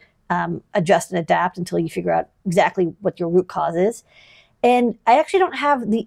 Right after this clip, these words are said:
E S P generating any T F T signal. What I'm just doing is the S P I configuration.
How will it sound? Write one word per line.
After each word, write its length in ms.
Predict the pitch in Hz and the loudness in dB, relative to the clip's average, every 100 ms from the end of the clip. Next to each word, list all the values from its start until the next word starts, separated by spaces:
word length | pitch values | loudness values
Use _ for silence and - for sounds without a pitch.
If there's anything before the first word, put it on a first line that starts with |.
| 226 | 2
E 80 | |
S 140 | 226 226 | 2 0
P 160 | - | -2
generating 540 | 196 196 196 208 196 - | 0 2 2 2 0 0
any 240 | 190 180 _ _ - | 0 0 _ _ -12
T 240 | - 226 | -2 2
F 160 | 202 - | 2 0
T 180 | - 339 | 2 2
signal. 560 | - 175 - - - - | 2 -6 -4 -10 -8 2
What 180 | 208 | 2
I'm 120 | 220 220 | 4 0
just 200 | 302 - | -2 0
doing 220 | 269 226 | 2 2
is 80 | 190 | 0
the 100 | 190 | -2
S 140 | 208 - | -4 -4
P 140 | - | -4
I 60 | 196 | -4
configuration. 800 | 175 - 185 - 214 - - | -6 -14 -12 -8 -8 -10 -18